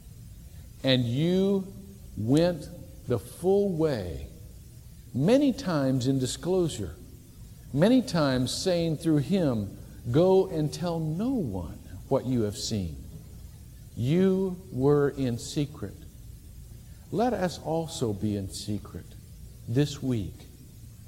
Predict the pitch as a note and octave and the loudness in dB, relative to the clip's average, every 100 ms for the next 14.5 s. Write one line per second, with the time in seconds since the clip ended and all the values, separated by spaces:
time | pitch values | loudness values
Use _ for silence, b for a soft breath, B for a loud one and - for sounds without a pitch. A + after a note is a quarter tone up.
0 | - C3 A2 A2+ C#3 F3+ D#3+ C3 C3+ D3+ | -8 -4 -2 0 0 0 0 0 0 -2
1 | C#3 F#2 F2+ F#2+ G#2+ - - - C#3+ C3+ | -2 -4 -4 -6 -10 -14 -8 -4 -2 0
2 | G#2+ F2 D2 C2+ - - - - - - | -2 -4 -6 -12 -16 -18 -18 -18 -20 -20
3 | - - - B2 A#2 A2+ E3+ F3+ - D#3 | -20 -18 -6 -2 0 2 2 0 -2 -2
4 | D#3+ - F#3 F#3 F3 D#3 G2 D#2 - - | -2 -6 -2 -2 -2 -2 -4 -6 -10 -16
5 | - - - - - - - - - - | -16 -16 -16 -18 -18 -18 -18 -16 -12 -2
6 | A#2 B2+ E3+ E3 - C3+ B2+ C#3 A2+ G#2+ | 0 2 2 0 -2 -2 -2 -2 0 -2
7 | - C3+ C#3 D#3+ D3+ - - - - - | -4 -6 -6 -6 -10 -14 -18 -16 -18 -18
8 | - - - - A#2+ B2 C#3 E3+ F3 C#3 | -18 -20 -4 2 2 2 2 2 0 -4
9 | C3 C#3 C3+ C3+ C#3 C#3 - - - - | 0 2 2 2 -2 -4 -10 -16 -16 -18
10 | - - - - - - - A#2 A#2+ F#2+ | -18 -18 -18 -18 -18 -16 -4 2 2 2
11 | A#2+ A#2 A2+ F#2+ G#2 F#2+ G2 D#2 D2 - | 0 0 0 -4 -6 -4 -4 -6 -10 -14
12 | - - - - - - - - A#2+ A#2 | -18 -18 -16 -16 -16 -18 -18 -6 -4 -2
13 | - C3 A#2+ A2+ A#2 C#3 C3+ A2+ - G#2+ | 2 4 6 4 4 6 4 2 -2 -4
14 | F2+ - - E2 | -4 -8 -12 -14